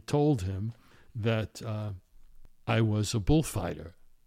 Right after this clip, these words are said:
<laughs> named Escalante. And he got into this whole big thing, and, you know, he started asking me questions, and I got into it, and everybody in the audience seems to like it. So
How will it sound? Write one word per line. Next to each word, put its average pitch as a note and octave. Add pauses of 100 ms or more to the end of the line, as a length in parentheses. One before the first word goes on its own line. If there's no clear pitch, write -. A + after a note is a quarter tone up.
(120)
<laughs> -
named B2+
Escalante. G#2+
And F#3+
he A3+
got C4
into G#3+
this F#3
whole E3+
big C#3+
thing, G#2+
and, G2+ (340)
you E3
know, A2
he B2+
started E3+
asking C#3
me A#2+
questions, A2
and C#3
I F#3
got G#3+
into E3
it, E3+
and F3+
everybody A3+
in G#3+
the A3+
audience A#3
seems F#3
to G3+
like C4+
it. F#2+
So E3